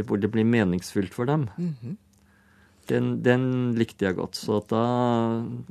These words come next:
Speaker 1: tenkte jeg at det, det vil jeg også gjøre.
Speaker 2: Er det uegennyttige egenskaper da, du ser etter? Altså,
Speaker 1: Ja,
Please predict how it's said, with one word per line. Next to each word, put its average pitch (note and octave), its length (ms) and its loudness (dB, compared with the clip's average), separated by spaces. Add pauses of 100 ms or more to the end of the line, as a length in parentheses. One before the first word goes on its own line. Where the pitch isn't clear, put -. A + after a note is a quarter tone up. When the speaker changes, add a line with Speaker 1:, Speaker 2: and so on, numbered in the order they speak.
(140)
Speaker 1:
tenkte A2 260 -6
jeg A2 80 -2
at - 80 -18
det, B2+ 140 0 (640)
det B2+ 180 0 (1120)
vil A#2 160 -2
jeg F#2+ 160 0
også G2+ 220 -2
gjøre. G2 160 -2 (760)
Speaker 2:
Er F#3 80 2
det G#3+ 160 4
uegennyttige G3 1400 2 (100)
egenskaper G#3 680 -2
da, G4 100 2 (200)
du - 100 -2
ser G#3+ 280 2
etter? B3 260 2 (1120)
Altså, A3 380 2 (200)
Speaker 1:
Ja, - 280 2